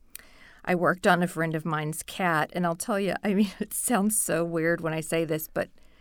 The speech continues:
um, but he was a mess. He was a tiny kitten and had been to the vet, and he had his little shots. And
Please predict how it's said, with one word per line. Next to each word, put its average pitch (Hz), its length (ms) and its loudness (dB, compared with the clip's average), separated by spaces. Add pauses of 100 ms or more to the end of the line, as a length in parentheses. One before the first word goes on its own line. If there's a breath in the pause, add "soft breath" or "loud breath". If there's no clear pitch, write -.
(680 soft breath)
um, 165 520 6 (500)
but - 240 -6
he 208 240 -2
was 240 160 2
a 214 80 4
mess. 196 800 0 (260)
He - 240 -2
was 196 160 -2
a 170 120 4 (160)
tiny 269 400 4
kitten 262 680 0
and 196 200 2
had 180 160 0
been 220 200 4
to - 100 -8
the 208 100 2
vet, 185 520 4
and 185 160 2
he 180 120 0
had 175 300 -2
his 196 240 -6
little 190 220 -4
shots. 180 640 0
And 165 340 0